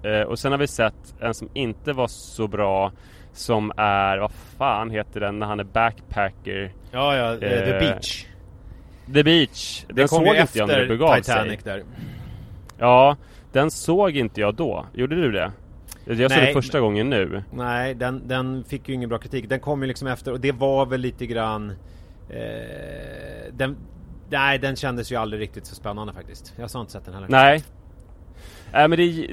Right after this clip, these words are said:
Speaker 1: det har varit jävligt trevligt. När Sara var borta framförallt, hon var i Köpenhamn, eh, så hade Iris och jag en, en grej att vi varje kväll först dukade fram en snacksbuffé. Sen satte jag mig på, jag hade cykeln framför T V:n.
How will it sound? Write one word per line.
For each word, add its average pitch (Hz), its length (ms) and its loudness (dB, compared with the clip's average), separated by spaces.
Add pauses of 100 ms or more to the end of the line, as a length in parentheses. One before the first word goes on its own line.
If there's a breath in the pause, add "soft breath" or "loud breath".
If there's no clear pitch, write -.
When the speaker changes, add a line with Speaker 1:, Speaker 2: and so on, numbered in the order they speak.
Speaker 1:
det 156 140 2
har 170 80 4
varit 165 160 2
jävligt 165 200 0
trevligt. 139 200 -2
När 139 80 -2
Sara 156 360 4
var 156 100 4
borta 160 340 -2
framförallt, 123 500 0
hon 135 160 -4
var 123 200 4
i 107 420 -2
Köpenhamn, 110 600 -2 (240)
eh, 104 560 2 (240)
så - 200 -4
hade 123 260 4
Iris 131 300 0
och 110 60 2
jag 101 80 2
en, 104 180 -2
en 107 180 -4
grej 107 480 2 (120)
att - 180 -4
vi 117 300 0 (280 loud breath)
varje 147 280 8
kväll 104 440 0 (480 loud breath)
först - 300 0
dukade 160 200 -2
fram 113 160 0
en 107 60 -2
snacksbuffé. 113 680 -2 (1160)
Sen 135 200 0
satte 131 280 2
jag 117 60 4
mig 113 100 0
på, 113 340 0
jag 123 120 0
hade 123 220 0
cykeln 117 600 -2
framför 107 280 -2
T 110 200 2
V:n. 113 260 -2